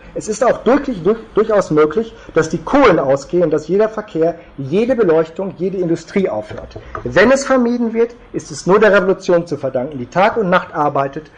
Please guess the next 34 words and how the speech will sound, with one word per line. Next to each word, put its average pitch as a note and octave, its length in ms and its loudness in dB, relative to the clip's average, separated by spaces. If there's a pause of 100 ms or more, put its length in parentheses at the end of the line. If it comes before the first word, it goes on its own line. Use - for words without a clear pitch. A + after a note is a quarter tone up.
(160)
und D#3 140 -8
auch E3+ 160 0
die G#3+ 80 -4
Beamten, G#3 580 -2
soweit C3+ 320 0
sie F3+ 120 -4
was D#3+ 180 -2
taugen, D#3+ 360 0
in C#3 140 -10
Glut D#3 240 -4
und E3 180 -8
Eifer C3 400 -6 (220)
gebracht C3 380 -2
hat. - 200 -18 (760)
Die D3+ 60 -2
russischen C4+ 440 0
Verhältnisse G#3 580 0
könnten F#3 300 0
jedoch E3+ 340 0 (340)
keinesfalls A#3+ 600 2
auf F3+ 160 -2
Deutschland F#3 420 0
und D#3 120 -10
Bayern E3 260 -2
übertragen D#3 640 0
werden, A#2 240 -6
wenn B2+ 100 -2
Landauer F3 400 2
darauf C3+ 300 -4
hinweist, E3 560 -6
Zitat, C3+ 460 -12 (200)
„aber D3+ 160 0
die D3+ 140 -4
Räterepublik, E3 800 -2